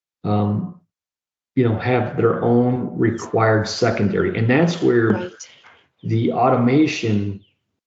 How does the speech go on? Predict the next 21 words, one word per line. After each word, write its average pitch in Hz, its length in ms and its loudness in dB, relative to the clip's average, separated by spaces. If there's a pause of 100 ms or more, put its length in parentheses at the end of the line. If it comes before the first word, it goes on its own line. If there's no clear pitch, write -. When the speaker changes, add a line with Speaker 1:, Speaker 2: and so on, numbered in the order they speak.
(280)
Speaker 1:
has 107 360 -4 (340)
really, 135 380 4
really 131 440 2
good 131 160 0
automation 107 720 -4
with, 117 240 0 (680)
you 127 80 0
know, 104 300 -2 (380)
artificial 123 420 2
intelligence 104 560 0
that 104 260 -2
can 107 140 0
be 104 80 2
built 104 300 0
quickly 113 400 0
to 107 180 0
understand 107 500 0
that, 104 100 0
okay, 110 500 0 (420)
as 117 200 2
I'm 117 380 0